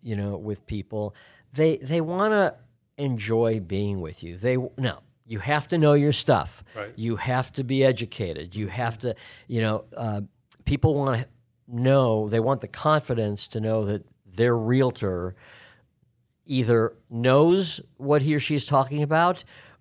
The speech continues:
Speaker 1: or is resourceful enough to find the answers.
Speaker 2: For sure.
Speaker 1: Uh, so you really have to have a confidence.
Speaker 2: Mm-hmm.
Speaker 1: Uh, and so, but, but they have to like you.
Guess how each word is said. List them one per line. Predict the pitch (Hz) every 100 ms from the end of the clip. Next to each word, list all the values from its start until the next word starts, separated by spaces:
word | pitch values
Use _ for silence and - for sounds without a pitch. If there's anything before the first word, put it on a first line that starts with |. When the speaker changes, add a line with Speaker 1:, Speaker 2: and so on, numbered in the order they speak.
| -
Speaker 1:
or | 123 123 120 113 -
is | 113 101
resourceful | 107 - 135 120 - 107
enough | 101 95
to | 98
find | - 95 92
the | 87
answers. | 76 78 - -
Speaker 2:
For |
sure. | 95 123 - - _
Speaker 1:
Uh, | 107 104 107
so | -
you | 117 113
really | 143 139
have | 120 110
to | 107
have |
a | 95
confidence. | - 85 71 58 52 - 123
Speaker 2:
Mm-hmm. | 101 104 - - _ -
Speaker 1:
Uh, | 101 98 90 - _ _ _ _ _ _
and | 143 147 147 -
so, | - 165 156 151 151 -
but, | 135 135
but | 127 135
they | 175
have | 143 196 -
to | 180
like | 110 98 101 82
you. | -